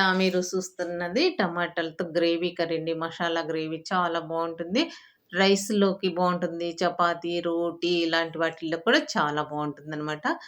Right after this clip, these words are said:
మరి సింపుల్‌గా చేసుకునే మసాలా టమాటా గ్రేవీ కర్రీని ఎలా చేయాలో చూసేద్దామా? ముందుగా వింది-, ఈ కర్రీ కోసం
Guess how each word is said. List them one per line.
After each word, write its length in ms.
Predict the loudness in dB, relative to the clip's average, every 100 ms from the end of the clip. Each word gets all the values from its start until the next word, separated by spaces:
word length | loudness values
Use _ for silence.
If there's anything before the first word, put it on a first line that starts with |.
| -20 _ -2
మరి 240 | 2 6 6 6
సింపుల్‌గా 640 | 4 0 2 4 6 6
చేసుకునే 580 | 6 0 0 -4 -2 0 2 0 0
మసాలా 440 | -2 0 2 2
టమాటా 380 | 0 -2 -2 -2
గ్రేవీ 360 | 0 0 0 -2
కర్రీని 440 | -4 -4 -6 -10 -10
ఎలా 200 | -6 -4
చేయాలో 400 | -4 -2 0 -2
చూసేద్దామా? 720 | -6 -8 -8 -6 -2 -2 2 2 0 -8 _ _ _ _ _ _ _ _ 0
ముందుగా 360 | 4 6 6 6
వింది-, 360 | 6 2 2
ఈ 80 | 2
కర్రీ 280 | 2 2 2
కోసం 400 | 2 0 0 -2